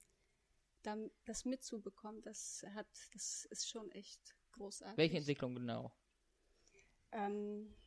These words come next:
Speaker 1: deine Entwicklung.
Speaker 2: Welche
Speaker 1: Ich
Speaker 2: genau?
Speaker 1: hab noch dich in Berlin vor Augen, wo du etwas aufgeregt und etwas schüchtern warst.
Speaker 2: Wirklich?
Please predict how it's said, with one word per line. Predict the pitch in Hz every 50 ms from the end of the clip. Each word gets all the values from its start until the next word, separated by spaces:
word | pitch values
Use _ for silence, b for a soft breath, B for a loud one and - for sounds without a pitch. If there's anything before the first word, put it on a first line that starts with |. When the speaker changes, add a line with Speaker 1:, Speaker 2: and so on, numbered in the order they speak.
| - - -
Speaker 1:
deine | 294 320 359 359 294 190
Entwicklung. | 226 214 190 220 220 - - - 214 220 226 - - -
Speaker 2:
Welche | 143 135 147 139 -
Speaker 1:
Ich | 262 -
Speaker 2:
genau? | - -
Speaker 1:
hab | 247 254 - -
noch | 262 247 - -
dich | 254 240 277 285 - - -
in | - 240 220
Berlin | 240 233 226 240 285 320 320
vor | - 339 320 - -
Augen, | - 285 294 302 320 330 349 330 320 320 311 285 240
wo | 247 247
du | 247 247
etwas | 247 226 233 240 240 233 - - -
aufgeregt | - 254 294 311 - - - 311 277 277 269 285 285 277 - -
und | 240 240 240 233 - -
etwas | 240 - - 233 -
schüchtern | - - - - 320 320 - - - 320 302 302 302 285
warst. | 277 285 285 - - 165
Speaker 2:
Wirklich? | 156 156 151 147 - -